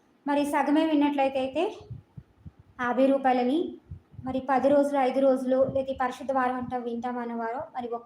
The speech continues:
పది రూపాయలని చెప్పి నా ఫోన్ నెంబర్ నైన్ జీరో వన్ ఫోర్ త్రీ ఫోర్ జీరో టూ నైన్ ఫోర్కి మరి Light of Bible ఛానల్ ప్రొఫైల్ డీటెయిల్స్‌లో ఉన్న ఫోన్ నెంబర్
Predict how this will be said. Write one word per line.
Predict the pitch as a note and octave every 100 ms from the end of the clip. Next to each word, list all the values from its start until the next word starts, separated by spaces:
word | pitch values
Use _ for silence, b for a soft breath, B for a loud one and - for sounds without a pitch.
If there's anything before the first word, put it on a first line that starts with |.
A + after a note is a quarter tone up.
| -
పది | A#3+ B3+
రూపాయలని | B3+ B3 A#3+ A#3
చెప్పి | A3+ D4 F#4 - - - _ - - _ _ _ - _ - - _ _ _ _ _ _
నా | C4+ C#4 D4
ఫోన్ | D#4 E4 E4
నెంబర్ | D4+ E4+ F#4 - - C4
నైన్ | C4 C#4 C4+
జీరో | C#4+ C#4+ F4 - - G#3+ A3+
వన్ | B3+ C#4+
ఫోర్ | - C#4 C4+
త్రీ | C4+ E4 F4 -
ఫోర్ | C#4+ C#4 C4+ C#4
జీరో | C4+ C#4+ C#4
టూ | C4+ C4
నైన్ | B3 B3 C#4
ఫోర్కి | B3 C4+ F4+ G4 - _ _ _ _ - - _ _ _ _ _ _
మరి | C4 B3+ C4
Light | C4+ D4+
of | D#4 C4 -
Bible | C4+ B3+ C4 C4
ఛానల్ | C#4+ C4 D4+ C#4+
ప్రొఫైల్ | B3 C4+ C4 B3
డీటెయిల్స్‌లో | - B3+ B3+ B3+ A#3 C4+ - - - _ _ _ _ _ _ _ _ _ _ _ _ _ -
ఉన్న | C#4 C4+ C4
ఫోన్ | D4+ E4 D#4+
నెంబర్ | D4 C#4+